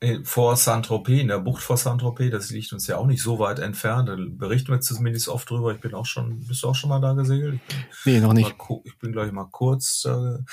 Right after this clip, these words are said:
Speaker 1: wie auch immer, es ist eben jetzt nicht irgendwo, wo, wo, wo Segler eigentlich nicht hinkommen, sondern schon nah dran.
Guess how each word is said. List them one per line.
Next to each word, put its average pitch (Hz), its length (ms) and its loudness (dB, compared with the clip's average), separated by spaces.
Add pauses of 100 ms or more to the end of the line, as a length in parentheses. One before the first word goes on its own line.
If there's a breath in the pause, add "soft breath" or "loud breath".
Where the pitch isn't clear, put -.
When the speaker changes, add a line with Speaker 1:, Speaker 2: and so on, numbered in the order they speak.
(260 loud breath)
Speaker 1:
wie 147 160 8
auch 131 100 6
immer, 131 240 10
es 117 140 4
ist 117 80 4
eben 120 160 6
jetzt 117 240 4
nicht 127 200 4
irgendwo, 120 1080 4
wo, 101 360 -4 (100)
wo, 95 200 -10 (260)
wo - 400 -8 (360)
Segler 98 680 -2
eigentlich 95 240 2
nicht 92 180 -4
hinkommen, 120 500 4
sondern 90 260 -4
schon 101 320 -4
nah 98 200 -2
dran. 113 340 -6